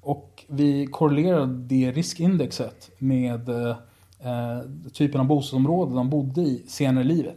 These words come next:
Det här var gamla tvillingar. Så de var födda, jag tror att majoriteten var födda innan femtiotalet.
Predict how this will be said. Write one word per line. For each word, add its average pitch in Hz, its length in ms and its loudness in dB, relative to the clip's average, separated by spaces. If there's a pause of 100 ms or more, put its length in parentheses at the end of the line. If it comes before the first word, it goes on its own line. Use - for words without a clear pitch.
Det - 60 -8
här 127 60 0
var 127 100 -4
gamla 139 380 0
tvillingar. 117 480 -6 (500)
Så 120 580 -2
de 127 100 0
var 123 80 0
födda, 123 760 -2 (1900)
jag 131 100 -8
tror 143 120 -4
att 135 160 -10
majoriteten 131 460 0
var 120 80 0
födda 120 260 -4
innan 120 200 -6
femtiotalet. 131 760 -8